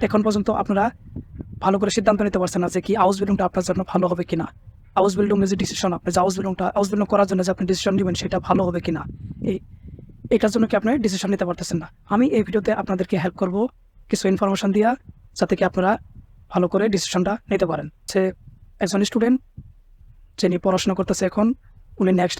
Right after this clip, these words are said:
Ausbildung করতে চায় জার্মানিতে। সেকেন্ড হবে একজন জব করতেছে, জবে বেশি ভালো লাগে না, তো উনি চাচ্ছে যে এখন জার্মানিতে Ausbildung করার জন্য। সেটা থার্ড পারসন হবে, সে নি-,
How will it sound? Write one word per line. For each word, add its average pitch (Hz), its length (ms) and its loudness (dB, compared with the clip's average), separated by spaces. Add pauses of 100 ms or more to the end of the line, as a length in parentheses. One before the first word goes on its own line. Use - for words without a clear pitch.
Ausbildung 185 360 0
করতে 202 200 -2
চায় 190 180 2
জার্মানিতে। 165 380 -2 (420)
সেকেন্ড 254 320 4
হবে 240 160 6 (480)
একজন 185 240 0 (600)
জব 196 200 6
করতেছে, 226 300 0 (800)
জবে 180 200 2 (180)
বেশি 190 200 -2
ভালো 185 180 2
লাগে 190 200 0
না, 196 60 -2 (520)
তো - 100 -2
উনি 180 160 2
চাচ্ছে 196 220 -2
যে 180 100 -2
এখন 185 220 -2
জার্মানিতে 170 360 0 (140)
Ausbildung 185 340 2
করার 160 160 -2
জন্য। 160 120 0 (680)
সেটা 202 160 0 (100)
থার্ড 262 260 4
পারসন 208 280 2
হবে, 185 140 0 (540)
সে 202 160 0
নি-, 190 200 2